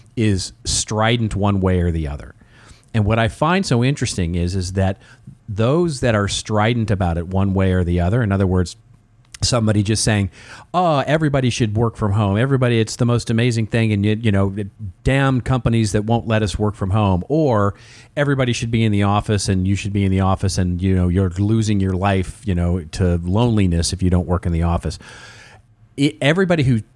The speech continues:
takes that sort of strident opinion has worked one way all their life, pretty much. Has worked, you know, in other words, they've, they, they have really lived in one particular world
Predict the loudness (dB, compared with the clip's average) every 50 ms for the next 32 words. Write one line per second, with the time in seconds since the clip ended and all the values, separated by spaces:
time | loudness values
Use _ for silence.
0 | -18 -8 -2 0 0 0 2 0 -2 0 2 0 0 0 0 -2 0 2 2 2
1 | 2 0 -2 -4 -2 0 0 2 2 2 2 0 -2 -6 _ -4 0 0 0 0
2 | -2 -6 -10 -6 -4 0 2 2 2 0 -2 -6 -12 -8 -4 -2 0 2 2 2
3 | 2 2 2 2 4 4 2 2 2 2 0 0 -2 -4 -6 -6 -2 -2 -2 -2
4 | -4 -10 -12 -12 -8 -4 -2 0 0 0 2 0 0 0 -2 0 0 0 0 0
5 | 0 0 2 2 2 2 2 0 0 0 0 0 0 -2 -2 -2 0 0 0 0
6 | -2 0 2 2 2 2 0 0 -2 -2 0 2 2 2 2 2 0 0 0 -2
7 | 0 2 2 2 0 0 -2 -2 -2 -2 0 0 0 -2 -2 -2 -4 -4 -2 -4
8 | -4 -2 -2 -2 -2 -2 -2 -2 0 0 0 0 -2 -4 -6